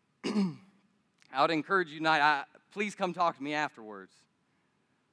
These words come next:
Please come and, and we will discuss this, and I would love nothing more than to have that conversation with you of,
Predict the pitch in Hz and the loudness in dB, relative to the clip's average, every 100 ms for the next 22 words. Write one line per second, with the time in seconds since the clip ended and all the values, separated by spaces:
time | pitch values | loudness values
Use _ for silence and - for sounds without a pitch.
0 | _ _ _ _ _ 190 208 185 - 190 | _ _ _ _ _ -8 -6 -8 0 4
1 | 196 190 180 156 156 151 151 160 196 196 | 6 4 2 0 0 0 -2 -4 -6 -6
2 | 165 147 - 202 190 202 180 185 185 185 | -6 -10 0 2 2 -2 -6 2 2 2
3 | 180 170 185 196 208 190 190 165 151 180 | 0 0 2 2 2 0 0 -2 -2 2
4 | 175 175 151 185 175 156 202 185 175 180 | 4 4 4 0 0 0 -4 -6 -6 -6
5 | 175 175 | -4 -4